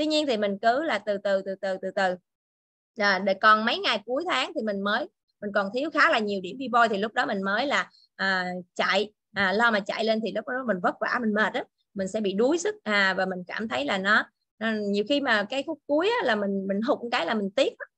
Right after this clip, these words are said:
Cho nên là các anh chị lưu ý ha. Rồi thì đó là cái phần lên mục tiêu và Thanh hy vọng là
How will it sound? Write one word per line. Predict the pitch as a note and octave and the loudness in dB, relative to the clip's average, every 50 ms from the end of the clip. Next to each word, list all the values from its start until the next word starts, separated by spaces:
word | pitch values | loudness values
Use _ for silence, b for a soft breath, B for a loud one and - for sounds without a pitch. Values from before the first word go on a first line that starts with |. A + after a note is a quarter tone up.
| _ _ _ _ - | _ _ _ _ -4
Cho | - B3+ | -2 0
nên | B3+ B3+ B3+ A#3+ | 0 0 0 0
là | G#3+ G3+ | -2 -2
các | G3+ C4 | -2 -4
anh | D#4 C#4 B3 A3 | -4 -4 -4 -6
chị | F#3 E3+ G#3 | -4 -4 -2
lưu | A#3 A3+ A3+ | 0 0 0
ý | A#3 B3 C#4 D#4+ | 2 2 2 2
ha. | D#4+ C4+ A#3+ - _ _ _ _ _ - | 2 0 -2 -2 _ _ _ _ _ -2
Rồi | G3 A#3 A#3 A3+ A3 A3 G#3 | 2 4 6 6 6 4 2
thì | G#3 G3+ | -2 0
đó | G#3 A3+ C4 D#4+ | 2 2 2 2
là | C#4+ | 2
cái | A3+ - D#4 D4+ | 0 -2 -4 -2
phần | - A3 G3+ | -2 -2 0
lên | G3+ A3 A3+ A3+ | 0 -2 -2 -2
mục | G3+ G3+ _ | -6 -8 _
tiêu | - C4+ C#4 C4+ B3+ | 0 0 0 2 2
và | A3 | 0
Thanh | G3+ A#3+ B3 B3+ | 0 0 -4 -6
hy | C#4 B3 A#3+ | -6 -4 -2
vọng | G#3+ F#3+ G3 | -2 -2 -2
là | G#3 | -4